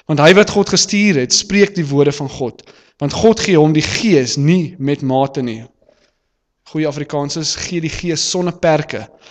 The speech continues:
"Die Vader het die Seun lief en het alles in sy hand gegee. Hy wat in die Seun glo, die ewige lewe, maar hy wat in die,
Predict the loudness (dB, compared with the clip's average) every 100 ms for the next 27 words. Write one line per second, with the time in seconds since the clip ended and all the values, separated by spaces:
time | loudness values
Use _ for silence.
0 | -20 -20 _ _ -6 4 6 8 6 4
1 | 4 6 6 4 2 0 -4 -2 0 0
2 | 0 -2 -2 -4 -6 -10 -8 -8 -10 -16
3 | _ _ 2 4 6 4 2 4 4 4
4 | 2 2 2 2 4 4 4 2 0 0
5 | -2 -8 -12 -20 -20 _ 0 4 4 2
6 | 0